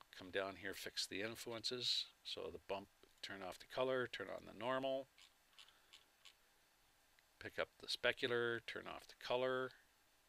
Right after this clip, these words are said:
turn on the intensity, and F twelve.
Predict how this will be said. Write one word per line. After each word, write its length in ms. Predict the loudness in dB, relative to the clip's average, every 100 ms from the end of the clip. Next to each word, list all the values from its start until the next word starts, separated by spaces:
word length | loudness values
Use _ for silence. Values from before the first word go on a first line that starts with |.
| _ _ _ _ -20 _ _ -8
turn 180 | -6 -4
on 140 | -6
the 100 | -8 -10
intensity, 720 | -2 0 0 2 2 0 -6 -20 -20 -20 _ _ -20 -20 -20 -20 -20 -20 -20 _ _ _
and 300 | 0 2 2 4
F 220 | 2 2
twelve. 460 | -2 0 -2 -6